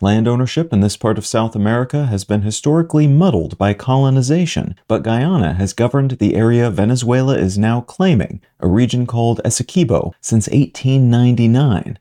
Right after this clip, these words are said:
and that change in posture on the part of Venezuela is probably the result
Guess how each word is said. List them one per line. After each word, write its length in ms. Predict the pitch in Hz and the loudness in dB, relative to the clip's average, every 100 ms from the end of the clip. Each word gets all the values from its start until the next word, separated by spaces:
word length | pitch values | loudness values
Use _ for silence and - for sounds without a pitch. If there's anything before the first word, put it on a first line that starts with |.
| - | -2
and 160 | 92 | 2
that 160 | 110 - | 2 0
change 300 | - 131 127 | -2 -2 0
in 120 | 123 | -2
posture 560 | 113 127 120 - 143 160 | -2 -2 -2 -2 -2 0
on 140 | 101 | 0
the 60 | 95 | -2
part 260 | 107 113 | 0 0
of 80 | 110 | 0
Venezuela 760 | 107 110 107 104 110 120 156 165 - | 2 0 2 2 2 2 -2 -4 -6
is 120 | 98 | -6
probably 640 | - - - 190 175 170 | -6 -10 -2 0 2 2
the 140 | 165 143 | 4 2
result 560 | 139 139 175 85 - | 2 2 2 0 -4